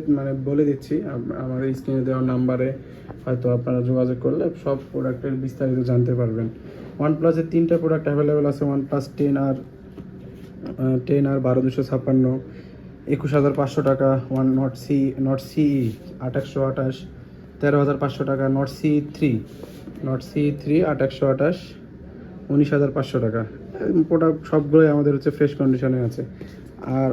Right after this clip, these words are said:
অনেকগুলা মডেল, যার কারণে হচ্ছে সবগুলোর প্রাইস হয়তো আমার একটু মিস্টেক হতে পারে, এটা আপনারা ক্ষমা সুন্দর দৃষ্টিতে দেখবেন। OnePlus-এর শেষ, এবার হচ্ছে Vivo-র ফ্ল্যাগশিপ মডেলে যদি যাই, Vivo-র ফ্ল্যাগশিপ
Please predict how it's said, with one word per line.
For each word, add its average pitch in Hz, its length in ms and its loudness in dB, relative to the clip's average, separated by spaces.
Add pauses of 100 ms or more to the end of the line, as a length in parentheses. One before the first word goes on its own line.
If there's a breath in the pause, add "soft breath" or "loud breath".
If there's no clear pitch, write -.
অনেকগুলা 170 520 6
মডেল, 165 360 6
যার 135 200 2
কারণে 143 240 2
হচ্ছে 143 180 2
সবগুলোর 147 540 0
প্রাইস 143 280 0
হয়তো 147 220 -2
আমার 147 220 -2
একটু 175 260 0
মিস্টেক 151 380 4
হতে 139 160 0
পারে, 127 280 0
এটা 123 180 -6
আপনারা 135 240 -2
ক্ষমা 135 240 -2
সুন্দর 139 260 -2
দৃষ্টিতে 135 380 -6
দেখবেন। 135 420 -4 (1400 loud breath)
OnePlus-এর 175 520 4
শেষ, 156 520 2
এবার 151 260 4
হচ্ছে 160 280 2 (120)
Vivo-র 160 380 2
ফ্ল্যাগশিপ 160 560 -2
মডেলে 147 320 0
যদি 143 200 -2
যাই, 127 280 -2 (140)
Vivo-র 139 300 -4
ফ্ল্যাগশিপ 143 360 -10